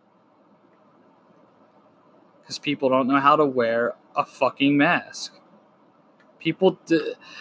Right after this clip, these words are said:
and that's the problem with this world. People, people are so stubborn nowadays, and they don't know how to wear a mask. And now it's official that we live in a third world country,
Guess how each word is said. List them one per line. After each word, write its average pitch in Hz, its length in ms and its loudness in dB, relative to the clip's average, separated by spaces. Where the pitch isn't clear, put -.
and 190 140 4
that's 269 180 4
the 302 80 4
problem 180 460 2
with 135 140 0
this 131 200 -6
world. 156 280 2
People, 233 560 2
people 240 420 4
are 156 120 6
so 180 360 4
stubborn 156 440 2
nowadays, 110 840 -10
and 147 100 -2
they 151 60 0
don't 156 160 2
know 151 140 2
how 151 120 2
to 147 80 6
wear 135 220 4
a 123 60 0
mask. 127 520 -6
And 156 140 2
now 170 500 6
it's 160 160 -4
official 165 480 4
that 139 160 6
we 139 160 2
live 160 180 4
in 151 60 0
a 127 100 2
third 160 360 4
world 147 260 2
country, 131 560 -4